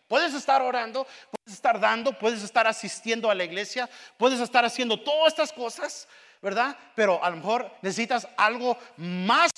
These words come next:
potente, más mayor, más, o sea, necesitas una herramienta más, más pesada, right? ¿Cuántos aquí trabajan con herramientas? Si ahorita agarráramos y dijéramos, "Esa banqueta la tenemos que mover, hermanos",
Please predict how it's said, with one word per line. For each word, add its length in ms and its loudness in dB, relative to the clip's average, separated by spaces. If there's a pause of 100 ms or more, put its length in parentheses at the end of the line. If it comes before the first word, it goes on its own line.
(100)
potente, 480 -4
más 360 0
mayor, 480 0
más, 260 -2 (240)
o 80 -8
sea, 160 0
necesitas 420 0
una 200 2
herramienta 600 -2
más, 600 -8 (340)
más 360 -2
pesada, 600 -8 (400)
right? 280 -2 (420)
¿Cuántos 260 -2
aquí 180 -2
trabajan 340 2
con 180 -4
herramientas? 760 -8 (1200)
Si 100 -8
ahorita 240 2
agarráramos 640 4
y 40 -14
dijéramos, 360 -4
"Esa 200 4
banqueta 440 2
la 120 2
tenemos 380 -4
que 100 -4
mover, 280 0
hermanos", 500 -8